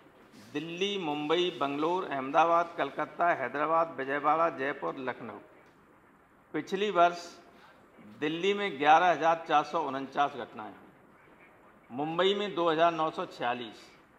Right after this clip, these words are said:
बंगलौर में दो हज़ार छः सौ आठ, अहमदाबाद में दो हज़ार चार सौ उनचास, आपकी राजधानी है प्रधानमंत्री, कोलकाता दो हज़ार तीन सौ निन्यानवे, हैदराबाद दो हज़ार एक सौ बत्तीस,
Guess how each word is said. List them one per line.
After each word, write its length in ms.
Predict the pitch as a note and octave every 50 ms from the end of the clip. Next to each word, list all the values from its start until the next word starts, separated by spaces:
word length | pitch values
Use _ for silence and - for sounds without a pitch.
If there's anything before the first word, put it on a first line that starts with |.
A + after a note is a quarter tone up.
| _ _ _ _ _ _ _ _ _ - -
बंगलौर 460 | C#3 C#3 D3 D#3 D#3 E3+ F3+ F#3 F#3+
में 260 | G3 G3+ G#3 G#3 E3
दो 160 | C#3+ E3 E3
हज़ार 280 | D#3+ D3+ E3+ F3 F3 F3 -
छः 100 | - C#3+
सौ 140 | C#3 - E3
आठ, 320 | C#3+ B2+ B2+ A#2+ A#2 A2+ - - - - - - _ _ _ _ _ - - - _ - -
अहमदाबाद 680 | C3+ C#3 C3+ C#3+ D3+ E3 F#3 F#3+ F#3 F#3 F#3 F#3 F#3
में 180 | F3+ G3 G3 F#3
दो 180 | E3 F3 F3 D#3+
हज़ार 300 | D3+ E3+ E3+ E3+ E3+ -
चार 160 | E3+ E3 D#3+
सौ 160 | D#3 - E3
उनचास, 500 | D3+ D3 D3 D3+ C#3+ C#3+ D#3+ D#3 D3+ -
आपकी 280 | D3+ C#3+ C#3+ - - D3+
राजधानी 500 | C#3+ C3+ C3 B2 A#2 A#2 A#2+ B2+ C3+ C#3+
है 60 | C3
प्रधानमंत्री, 640 | A#2+ - C3 A#2 A#2 A#2+ A#2 A#2 A2+ A2+ - - - - - _ _ _ - _ _ _ _ _ - _ - - _ - - - _ _ -
कोलकाता 580 | E3 E3+ F3 E3+ - F#3 - - G3 G3+ G#3
दो 280 | G3+ - C#3 C#3+ E3 E3
हज़ार 220 | D#3+ E3 F3 F3+
तीन 280 | E3+ - - E3+ E3+ E3
सौ 120 | D3+ F3
निन्यानवे, 680 | D#3+ D#3 D3+ D3 C#3+ D3 C#3+ C#3+ C#3+ C#3 B2+ A2 G#2 - - - - - - - - - - - - -
हैदराबाद 520 | C3 C#3 C#3+ E3 F3 F3+ F3+ F#3 F#3 F#3
दो 200 | F3 D#3+ E3+ E3
हज़ार 240 | D#3+ D#3 E3 E3+ E3
एक 140 | E3+ E3 E3
सौ 140 | - F3+ D3
बत्तीस, 640 | B2+ B2 C#3 C3 - - - B2 G#2+ - - -